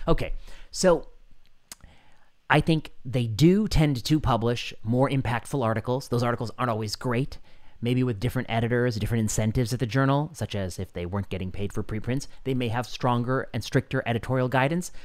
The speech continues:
But it's very likely that if they got too strict, the public, the, the, the, the manufacturers would publish in the journals that are less strict. The B M J is notoriously very strict,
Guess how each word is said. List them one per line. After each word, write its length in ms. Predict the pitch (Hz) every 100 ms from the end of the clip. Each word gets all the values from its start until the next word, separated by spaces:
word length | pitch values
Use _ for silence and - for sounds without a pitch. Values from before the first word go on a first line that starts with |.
| -
But 60 |
it's 120 | 170 180
very 180 | 277
likely 300 | 233 208 214 196
that 120 | 170
if 80 | 185
they 100 | 190
got 220 | 185 -
too 160 | 226
strict, 380 | - - 208 - - - -
the 300 | 147 139 - -
public, 300 | 160 156 - 190
the, 240 | 135 123 -
the, 140 | 127
the, 240 | 113 127 120
the 80 | 123
manufacturers 640 | 143 147 160 180 - 147
would 100 | 113
publish 300 | 120 117 113
in 220 | 120 113 -
the 100 | 113
journals 360 | 110 120 117 110
that 120 | 117
are 160 | 110 117
less 180 | 147 175
strict. 380 | - 78 - - - -
The 60 | -
B 140 | 156
M 100 | 202
J 140 | 175 170
is 80 | 131
notoriously 640 | 143 160 160 131 143 127 - -
very 420 | 120 180 269 208
strict, 440 | - - 92 -